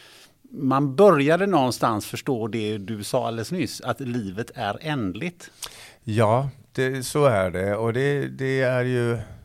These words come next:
Speaker 2: det, det, det, nu kan ju livet ta, ta, ta slut fortare än så genom ödets kära nyckfullhet. Vi har väl till mans, vad jag förstår, i storleksordningen trettiotusen morgnar att vakna och fatta
Speaker 1: Mm.
Speaker 2: förståndiga beslut för att fylla våran
Speaker 1: Okej.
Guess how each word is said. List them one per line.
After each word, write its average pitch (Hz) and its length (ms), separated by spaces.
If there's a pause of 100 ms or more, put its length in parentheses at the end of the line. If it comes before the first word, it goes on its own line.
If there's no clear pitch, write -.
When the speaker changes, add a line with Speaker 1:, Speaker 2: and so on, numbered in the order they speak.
(1300)
Speaker 2:
det, 143 360
det, 139 220
det, 131 280
nu 131 160
kan 127 200
ju 131 80
livet 110 340
ta, 107 200
ta, 101 440 (160)
ta 113 140
slut 101 320
fortare 101 400
än 101 100
så 110 420 (220)
genom 107 440 (120)
ödets 101 600
kära 101 300
nyckfullhet. 104 720
Vi 101 140
har 104 200
väl 107 240 (680)
till 107 180
mans, 117 320
vad 123 120
jag 113 100
förstår, 110 340
i 98 40
storleksordningen 98 640
trettiotusen 101 840
morgnar 101 640
att 104 360
vakna 104 560
och 107 200
fatta 113 120
Speaker 1:
Mm. 139 260
Speaker 2:
förståndiga 101 580
beslut 110 440
för 110 100
att 101 120
fylla 120 280
våran 151 300
Speaker 1:
Okej. 135 160